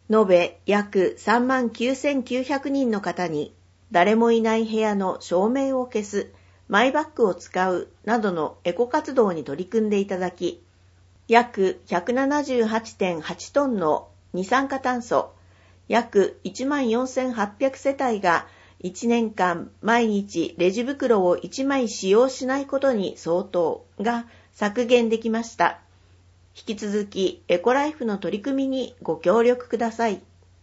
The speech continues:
宝くじの助成金を活用。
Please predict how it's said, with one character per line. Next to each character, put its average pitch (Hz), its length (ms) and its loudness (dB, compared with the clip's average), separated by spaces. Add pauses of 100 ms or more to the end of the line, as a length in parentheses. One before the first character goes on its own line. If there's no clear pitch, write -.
(1500)
宝 262 400 2
く 277 120 -6
じ 208 180 -4
の 156 260 -4 (100)
助 160 140 2
成 233 260 2
金 302 300 -4
を 262 80 -2
活 233 300 -6
用。 202 380 0